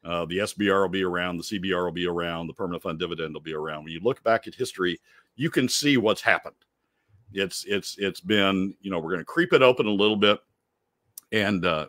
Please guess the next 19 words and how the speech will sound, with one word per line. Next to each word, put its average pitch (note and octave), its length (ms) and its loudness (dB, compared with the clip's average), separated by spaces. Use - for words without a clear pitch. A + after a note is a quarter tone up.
and, F2+ 260 -4
and F2 140 -8
just - 180 -8
take A2 160 -2
a G2 40 -2
little G2 180 0
bit F#2 200 -2
for F2+ 80 -8
this E2+ 200 -6
emergency E2 500 -6
situation. D#2 640 -8
Uh, D#2+ 440 0
and G2+ 180 -2
then, G#2+ 480 2
you B2+ 80 -2
know, G#2 260 -4
basically G2+ 440 0
it's G2 120 -2
gone. F2 320 -2